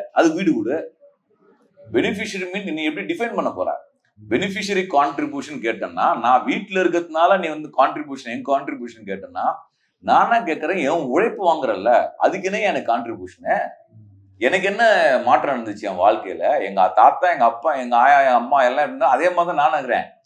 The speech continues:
என்ன உழைச்சு உழைச்சு என்ன பெரிய மூணு மாடி வீட்டுக்கா போட்டோம், தெருவுல தானே இருக்கிறோம். அப்ப அந்த கான்ட்ரிபியூஷனை பத்தி யார் பேசுவா? இதுதான் நம்ம கேக்குற கேள்வி.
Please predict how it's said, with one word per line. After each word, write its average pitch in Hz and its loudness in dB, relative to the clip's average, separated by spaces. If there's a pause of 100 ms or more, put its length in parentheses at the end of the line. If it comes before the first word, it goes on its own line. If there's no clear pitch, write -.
என்ன 175 -2
உழைச்சு 160 2
உழைச்சு 170 -2
என்ன 156 -4
பெரிய 147 -6
மூணு 151 -6
மாடி 143 0
வீட்டுக்கா 123 -4
போட்டோம், 123 -4
தெருவுல 147 -2
தானே 156 -2
இருக்கிறோம். 113 -2 (640)
அப்ப 107 -6
அந்த 147 -4
கான்ட்ரிபியூஷனை 151 -2
பத்தி 120 -4
யார் 101 0
பேசுவா? - -16 (220)
இதுதான் 123 -6
நம்ம 110 -2
கேக்குற 98 -8
கேள்வி. 73 -20